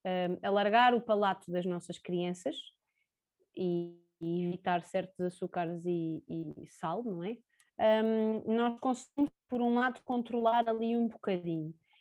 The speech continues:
E, portanto, eu não gosto de leguminosas, eu não gosto de salada, eu não gosto disto, eu não gosto daquilo, torna a dieta uma coisa, eh, horrível, não é? Porque chegas ali a uma altura e dizes, "Ah, é, agora não podes comer isto, isto e isto e tens que comer isto, isto e aquilo."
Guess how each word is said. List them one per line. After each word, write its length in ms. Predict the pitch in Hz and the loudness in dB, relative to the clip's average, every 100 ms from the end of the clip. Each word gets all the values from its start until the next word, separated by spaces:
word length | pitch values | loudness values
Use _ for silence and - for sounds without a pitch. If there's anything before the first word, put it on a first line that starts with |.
| _ - | _ -18
E, 40 | 180 | -12
portanto, 280 | - 190 | -4 -2
eu 60 | 180 | 0
não 160 | 196 208 | 2 6
gosto 240 | 214 - | 4 4
de 60 | 220 | -4
leguminosas, 500 | 196 254 254 196 196 | 0 2 2 0 -2
eu 40 | |
não 80 | 175 | -4
gosto 220 | 170 - | -6 -10
de 60 | - | -4
salada, 320 | 254 185 190 | 0 2 0
eu 20 | |
não 100 | 170 | -2
gosto 240 | 185 - | -4 -6
disto, 200 | 196 214 | -6 -6
eu 60 | 175 | -6
não 320 | 175 180 180 185 | -4 -6 -10 -14
gosto 160 | 190 - | -12 -10
daquilo, 280 | - 233 233 | -8 -6 0
torna 380 | 311 302 240 | 2 4 2
a 20 | 190 | 2
dieta 300 | 202 220 277 | 2 2 2
uma 120 | 311 | 2
coisa, 360 | 349 311 339 349 _ _ _ - | 4 4 2 -2 _ _ _ -4
eh, 400 | 277 294 294 285 - _ _ - | 0 2 2 -2 -6 _ _ 2
horrível, 520 | 330 311 262 240 233 - _ _ _ _ _ _ - | 4 6 6 6 2 -2 _ _ _ _ _ _ -12
não 100 | 196 | -10
é? 80 | |
Porque 220 | 226 - - | -10 -14 0
chegas 340 | 208 208 220 | 2 2 2
ali 180 | 214 233 | 2 2
a 40 | |
uma 100 | 247 | 2
altura 340 | 240 240 302 359 - - _ - | 2 2 0 0 -6 -20 _ -2
e 100 | 240 | 2
dizes, 260 | 240 214 | 4 6
"Ah, 140 | 269 240 | 6 6
é, 100 | 185 | 4
agora 240 | 202 233 | 4 2
não 60 | 269 | 2
podes 180 | 269 | -2
comer 160 | 277 262 | 0 0
isto, 160 | 262 269 | 0 -4
isto 180 | - | 0
e 40 | 262 | 0
isto 140 | 320 | 0
e 40 | 302 | -2
tens 140 | 294 | -2
que 60 | - | 2
comer 160 | 277 | 2
isto, 220 | 285 - | 2 0
isto 160 | 277 - | -4 -2
e 40 | |
aquilo." 320 | 262 - 175 | -6 -2 -2